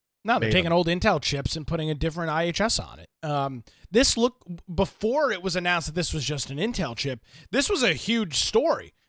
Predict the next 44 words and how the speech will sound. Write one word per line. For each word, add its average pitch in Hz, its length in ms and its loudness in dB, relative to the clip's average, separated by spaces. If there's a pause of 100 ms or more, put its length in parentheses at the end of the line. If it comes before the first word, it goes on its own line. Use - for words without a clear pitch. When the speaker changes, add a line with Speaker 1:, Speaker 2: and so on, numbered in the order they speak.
Speaker 1:
because 185 260 2
it 190 100 0
was 196 140 2
China 240 320 2
making 185 220 2
Speaker 2:
Yeah. 175 80 6
Speaker 1:
their 170 100 0
own 226 200 6
x 202 220 2
eighty-six 196 500 0
based 202 320 0
processors, 147 680 0
which 175 220 -2
is, 180 240 0
which 214 220 0
is 196 140 0
Speaker 2:
Because 196 280 6
Speaker 1:
massive. 185 300 10
That's 185 200 8
Speaker 2:
Intel 165 240 12
Speaker 1:
a 151 40 12
huge 147 100 10
Speaker 2:
was 143 160 8
Speaker 1:
deal. 254 360 -4
Speaker 2:
i-, 170 80 -12 (880)
because 143 240 4
Intel 156 300 6
wasn't 143 320 4
allowed 120 640 4 (160)
to 123 480 -4 (680)
make 123 420 2
processors 110 800 0
inside 113 420 2
that 113 180 2
country 143 360 2
because 110 360 -4
of 113 120 2
that. 123 280 2
They 117 120 2
took - 240 0
money 104 300 -4
from 139 180 -2
that 147 180 0
deal, 190 400 0